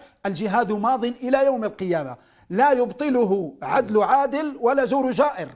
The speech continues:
يعني، فهذه مسألة مفروغ منها. و-، والناس يتعثرون. أنت ربما أحيانا تقف على أنشودة في الإنترنت، ولا تقف على موعظة أو خطبة،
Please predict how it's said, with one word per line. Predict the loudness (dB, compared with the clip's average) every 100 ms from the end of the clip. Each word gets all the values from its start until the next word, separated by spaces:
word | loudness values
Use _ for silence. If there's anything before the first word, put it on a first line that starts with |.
| _ _ _
يعني، | -8 -8 -8
فهذه | -4 0 0 -2
مسألة | -6 -2 0 0
مفروغ | 0 -2 -2
منها. | -4 -10 -16 -20 _ _ _
و-، | -2 -2 -4 -8
والناس | 0 0 2 0 -2
يتعثرون. | -2 -2 0 0 0 0 -4 -6
أنت | -2 0
ربما | 2 2 0 -2
أحيانا | -2 -2 -2
تقف | -2 -2 -4 -4
على | 0 0 0
أنشودة | -4 -2 0 2 0 -2 -16 _
في | -6
الإنترنت، | -4 -2 0 0 0 -2 -6 _ _ 0
ولا | 2 2 2 2 0
تقف | 0 0 0
على | 0 0
موعظة | 0 0 0 2 0
أو | 2 0
خطبة، | 0 0 0 -2